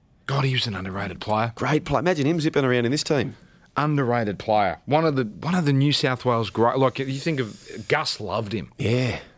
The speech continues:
Speaker 1: You know, you think of all those great Gus teams in, in the early two thousands. Craig Wing was a constant.
Speaker 2: Craig Wing.
Speaker 1: Won a comp as a halfback.
Speaker 2: So could you almost, is that, go with that? Are you going Morley, are you?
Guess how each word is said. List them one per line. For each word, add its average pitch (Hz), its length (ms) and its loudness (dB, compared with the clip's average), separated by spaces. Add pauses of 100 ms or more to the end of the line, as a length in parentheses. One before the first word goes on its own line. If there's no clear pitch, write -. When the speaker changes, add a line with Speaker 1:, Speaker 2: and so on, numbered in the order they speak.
(120)
Speaker 1:
You 120 120 -8
know, 117 80 -2
you 117 120 -4
think 131 200 -6
of 120 80 -2
all 127 160 4
those 120 140 0
great 110 280 0
Gus 110 280 -2
teams 95 420 -6
in, 95 220 -6
in 98 160 -6
the 98 120 -4
early 104 260 0
two 95 180 -6
thousands. 101 640 -2 (180)
Craig 120 300 2
Wing 110 220 -2
was 101 120 -2
a 104 60 -2
constant. - 500 -6
Speaker 2:
Craig 95 260 0
Wing. 113 120 2
Speaker 1:
Won 180 100 2
a 160 60 -2
comp 160 260 -2
as 127 100 -4
a 120 60 0
halfback. 127 440 0
Speaker 2:
So 107 120 2
could 110 180 0
you 110 100 2
almost, 120 720 0
is 98 60 0
that, 110 120 0 (280)
go 113 160 2
with 110 80 2
that? 151 140 0 (1080)
Are - 40 0
you 107 80 4
going 107 140 2
Morley, 107 280 2
are 92 80 2
you? 175 100 -2